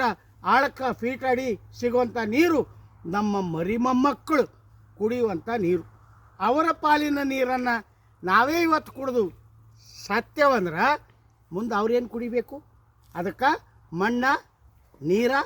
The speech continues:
ಗಾಳಿ ಇವುಗಳ ಸದುಬಳಕೆ ಮತ್ತು ಸಂರಕ್ಷಣೆ ಎರಡೂ ಮಾಡೋದು ಭಾಳ ಮುಖ್ಯ. ಆ ಸಂದೇಶ ನೀವೆಲ್ಲ, ಯಾಕಂದ್ರೆ ಹೇಳ್ತಾರೆ ನೋಡ್ರಿ, "ನಾವು ಎಳೆಯರು, ನಾವು ಗೆಳೆಯರು, ಹೃದಯ ಹೂವಿನ ಹಂದರ."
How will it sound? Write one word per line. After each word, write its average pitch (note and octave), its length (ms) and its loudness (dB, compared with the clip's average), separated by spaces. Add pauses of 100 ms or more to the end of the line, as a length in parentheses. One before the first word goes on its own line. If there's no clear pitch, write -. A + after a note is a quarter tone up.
(440)
ಗಾಳಿ A3+ 360 6 (800)
ಇವುಗಳ A3+ 440 2 (680)
ಸದುಬಳಕೆ D4 640 0
ಮತ್ತು F4 300 0
ಸಂರಕ್ಷಣೆ B3+ 680 -2 (680)
ಎರಡೂ A#3+ 320 0
ಮಾಡೋದು A3 340 0
ಭಾಳ F#3+ 220 0
ಮುಖ್ಯ. G#3 340 -4 (540)
ಆ F#3+ 120 0
ಸಂದೇಶ G#3 480 0 (400)
ನೀವೆಲ್ಲ, G3+ 380 0 (480)
ಯಾಕಂದ್ರೆ G#3 280 -4
ಹೇಳ್ತಾರೆ A#3 320 -4
ನೋಡ್ರಿ, A3 360 -2 (340)
"ನಾವು C#4+ 360 4
ಎಳೆಯರು, C#4 520 2
ನಾವು A#3 360 0
ಗೆಳೆಯರು, G3 540 -2 (460)
ಹೃದಯ B3+ 320 2
ಹೂವಿನ A3+ 480 0
ಹಂದರ." F3+ 540 -4